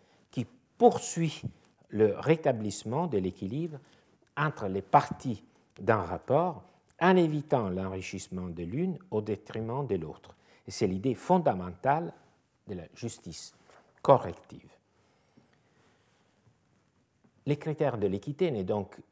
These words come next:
une idée vague, au point qu'il sert également de critères de calcul.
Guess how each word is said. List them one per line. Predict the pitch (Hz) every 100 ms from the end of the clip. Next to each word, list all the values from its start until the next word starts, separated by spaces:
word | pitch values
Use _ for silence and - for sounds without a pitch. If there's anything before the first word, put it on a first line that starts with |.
| _ -
une | 117 117
idée | 107 101
vague, | 85 87 82 73 80 80 - _ _ _ _ _
au | 117
point | 107 127 135 139
qu'il | 87
sert | - 104 92 92 -
également | 120 113 113 117 131
de | 101
critères | - - 117 143 139 117 -
de | 98
calcul. | - 110 - 175